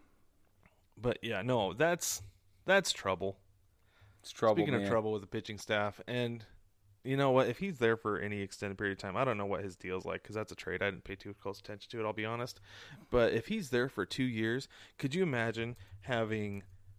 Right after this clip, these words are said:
Speaker 1: let's see here, we've got Snell, we've got Musgrove. I mean, Musgrove's probably gonna be, what, the third guy on that staff?
Speaker 2: Yeah, four maybe, but yeah.
Speaker 1: Yeah, and then if you get, you get Clevinger back, like, oh my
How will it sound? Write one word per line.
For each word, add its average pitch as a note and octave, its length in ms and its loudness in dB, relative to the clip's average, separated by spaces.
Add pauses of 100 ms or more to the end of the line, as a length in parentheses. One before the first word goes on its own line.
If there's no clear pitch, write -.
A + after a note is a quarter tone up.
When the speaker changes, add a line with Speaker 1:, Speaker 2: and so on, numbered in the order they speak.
(140)
Speaker 1:
let's A2+ 220 -2
see G#2 80 -4
here, G2+ 80 -2
we've A#2 160 -2
got B2+ 180 2
Snell, G#2 560 -2 (240)
we've A#2 300 0
got A2 500 2 (140)
Musgrove. G#2 640 -4 (100)
I C3 80 0
mean, C#3 140 4
Musgrove's D3 400 0
probably C3 180 2
gonna G#2+ 120 -2
be, G2+ 100 -6
what, G2+ 160 -4
the F#2 80 -6
third G#2+ 340 0
guy G#2 240 0
on A#2 80 -4
that A#2 160 -6
staff? B2+ 320 -4
Speaker 2:
Yeah, C#3 200 -6 (120)
four C#3+ 220 2
maybe, F#2+ 380 2
but A2+ 180 -2
yeah. G2+ 260 2 (800)
Speaker 1:
Yeah, C#3 260 6
and C3+ 120 0
then C#3+ 160 2
if C3+ 120 0
you D#3 140 -2
get, C#3+ 380 4 (220)
you C#3 120 -2
get C#3 160 4
Clevinger C#3 500 2
back, - 460 -2 (1000)
like, - 200 -12 (400)
oh G#2 180 -12
my - 120 -20